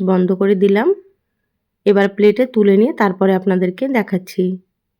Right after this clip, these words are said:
দেখুন দেখতে কতটা সুন্দর হয়েছে, খেতে ভীষণ ভালো হয়, একবার তৈরি করে খেয়ে দেখবেন। গরম ভাতে আর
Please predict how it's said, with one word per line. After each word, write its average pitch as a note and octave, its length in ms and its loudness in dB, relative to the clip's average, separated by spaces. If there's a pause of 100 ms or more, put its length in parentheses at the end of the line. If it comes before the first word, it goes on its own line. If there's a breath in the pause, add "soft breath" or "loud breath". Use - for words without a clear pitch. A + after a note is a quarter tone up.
(1800)
দেখুন A#3 300 2
দেখতে G#3 340 2
কতটা G3+ 380 -2
সুন্দর G#3 380 0
হয়েছে, G#3 400 0
খেতে G#3+ 360 -2
ভীষণ G#3 380 0
ভালো G#3+ 280 0
হয়, B3 240 -2
একবার F#3 360 -2
তৈরি F#3+ 260 0
করে G3+ 240 0
খেয়ে A3 260 0
দেখবেন। G3+ 420 2 (720)
গরম A3 360 6
ভাতে A#3+ 260 2
আর C#4 140 4